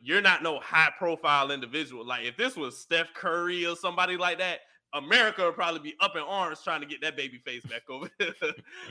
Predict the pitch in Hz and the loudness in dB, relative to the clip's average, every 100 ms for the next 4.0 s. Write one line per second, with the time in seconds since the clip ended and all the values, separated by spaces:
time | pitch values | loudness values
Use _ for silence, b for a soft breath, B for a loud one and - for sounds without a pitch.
0 | 117 170 160 127 131 165 147 156 - 147 | -6 0 0 0 -4 -6 -4 -4 -4 -6
1 | 139 165 165 151 135 170 202 170 156 156 | -4 2 2 0 -2 -4 -4 -6 -2 -2
2 | 147 147 151 135 - 135 147 160 - 165 | -2 -4 -6 -6 -6 0 2 2 0 -10
3 | 143 127 160 147 143 123 220 170 135 135 | -6 -2 -2 0 -2 0 0 0 0 -2